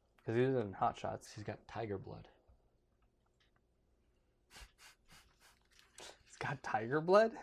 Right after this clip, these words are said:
Speaker 2: You, you never heard that whole thing?
Speaker 1: No.
Speaker 2: Oh.
Speaker 1: It's probably best I
Speaker 2: And he
Speaker 1: don't.
Speaker 2: went all weird.
Speaker 1: He's, yeah, he does get all
Speaker 2: And he
Speaker 1: weird.
Speaker 2: got, like, an S T D, and he said, like,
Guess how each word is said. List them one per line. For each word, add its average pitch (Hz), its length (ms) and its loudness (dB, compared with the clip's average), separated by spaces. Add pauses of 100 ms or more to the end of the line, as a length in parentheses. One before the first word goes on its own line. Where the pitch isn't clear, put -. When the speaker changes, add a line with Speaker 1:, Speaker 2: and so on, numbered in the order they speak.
(140)
Speaker 2:
You, 107 260 -10
you 101 80 -6
never 104 180 -2
heard 104 260 -4
that 113 200 -6
whole 113 220 -10
thing? 120 160 -10 (160)
Speaker 1:
No. 110 600 2 (400)
Speaker 2:
Oh. 92 240 -6 (160)
Speaker 1:
It's 190 120 2
probably 247 220 10
best 143 300 10
I 110 60 4
Speaker 2:
And 101 80 0
he 101 60 -2
Speaker 1:
don't. 98 120 0
Speaker 2:
went 101 100 -2
all 98 380 -2
weird. 98 420 0 (460)
Speaker 1:
He's, 185 280 2
yeah, 135 400 8
he 151 140 2
does 143 240 6
get 110 160 2
all 101 220 -2
Speaker 2:
And 101 100 -4
he 101 60 -4
Speaker 1:
weird. 98 120 0
Speaker 2:
got, 98 160 2
like, 98 160 0
an 98 100 -2
S 98 160 -2
T 95 180 -8
D, 98 380 0
and 92 80 -4
he 92 120 -6 (120)
said, 95 160 -6
like, 95 340 -8